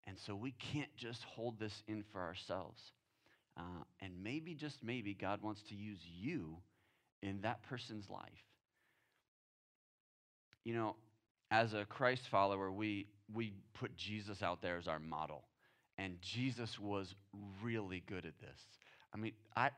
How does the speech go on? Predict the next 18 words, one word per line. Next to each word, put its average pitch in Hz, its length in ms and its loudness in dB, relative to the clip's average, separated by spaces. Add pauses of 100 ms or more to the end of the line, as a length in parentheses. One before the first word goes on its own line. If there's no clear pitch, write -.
(160)
there 165 140 4
aren't - 280 0
many 165 240 -2
things 170 320 -4
that 110 100 -8
Jesus 110 320 -6
wasn't 202 320 -2
good 190 160 2
at, 185 220 8
but 117 120 2
this 160 220 2
was 139 160 0
one 123 260 4
he 117 140 2
was 110 180 0
really 117 360 2
good 107 220 2
at. 90 200 6